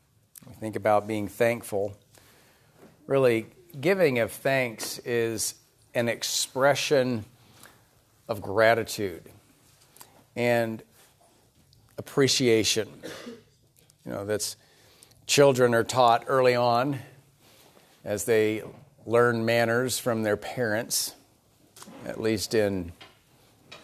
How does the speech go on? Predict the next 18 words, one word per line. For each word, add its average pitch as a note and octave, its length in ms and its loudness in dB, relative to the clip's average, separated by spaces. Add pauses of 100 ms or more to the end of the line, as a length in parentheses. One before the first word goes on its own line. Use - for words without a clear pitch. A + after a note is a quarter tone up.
(140)
good A2+ 160 4
homes, A#2 480 0
they A#2 120 4
are G#2+ 140 2
taught B2 400 -4
to G#2+ 300 -2 (680)
say G#2 500 2
thank C3 400 0
you. D3+ 320 0 (840)
They're A2+ 100 -18
taught A2 300 0
to G#2 80 -8
say G#2+ 260 2
please, B2 840 -4 (1900)
but A#2+ 140 -2
to C3+ 140 4
express D3 440 2
gratitude. A#2+ 720 -2